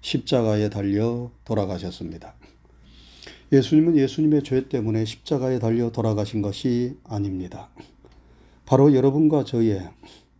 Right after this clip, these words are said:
죄를 대신하여 고난을 받으시고 십자가에 달려 돌아가셨습니다. 그래서 예수님의 고난과 죽음을 가리켜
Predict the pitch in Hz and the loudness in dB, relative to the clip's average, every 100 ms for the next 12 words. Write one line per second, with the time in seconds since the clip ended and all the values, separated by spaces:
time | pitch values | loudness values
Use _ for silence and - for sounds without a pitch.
0 | _ _ _ _ - 127 123 131 127 120 | _ _ _ _ 4 4 6 2 0 -2
1 | 107 101 95 104 113 131 143 _ _ _ | -2 -4 -6 -8 -6 -8 -12 _ _ _
2 | - 123 113 110 107 104 101 - 104 127 | 0 2 4 2 0 -2 -6 -6 -4 -2
3 | 139 156 - - _ _ _ _ - - | -4 -6 -12 -20 _ _ _ _ -10 -8
4 | 143 156 127 120 113 110 107 123 135 143 | 0 2 4 4 2 2 2 0 -2 -4
5 | 120 104 92 - - - 92 - - _ | -4 -2 -4 -8 -12 -14 -18 -18 -20 _
6 | _ _ _ - - - - - - 139 | _ _ _ -20 -20 -20 -20 -20 0 6
7 | 151 196 165 135 - 151 151 143 127 127 | 6 6 4 4 4 4 4 2 -2 -2
8 | 127 123 113 95 - 123 117 127 127 117 | -2 -2 -2 -4 -6 -4 0 2 2 2
9 | 110 78 104 101 - 101 92 98 90 107 | 0 -2 -4 -6 -6 -6 -6 -8 -6 -6